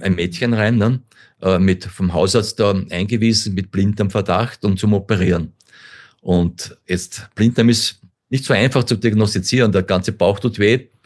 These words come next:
habe ich da gedrückt, dort gedrückt, ja, hm, okay, alles tut weh. Und dann habe ich,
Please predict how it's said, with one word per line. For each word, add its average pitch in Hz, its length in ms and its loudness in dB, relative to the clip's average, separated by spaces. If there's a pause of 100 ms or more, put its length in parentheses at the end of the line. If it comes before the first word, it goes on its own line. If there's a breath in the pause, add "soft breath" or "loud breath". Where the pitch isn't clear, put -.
(380 loud breath)
habe 95 140 0
ich 95 40 -2
da 101 140 0
gedrückt, 104 400 -2
dort 104 200 0
gedrückt, 104 440 -4
ja, 104 540 -8
hm, 104 240 -2
okay, 101 420 -2 (120)
alles 95 280 0
tut 92 140 -6
weh. 110 320 2 (600 loud breath)
Und 82 160 -6
dann 87 120 0
habe 101 180 4
ich, 98 120 0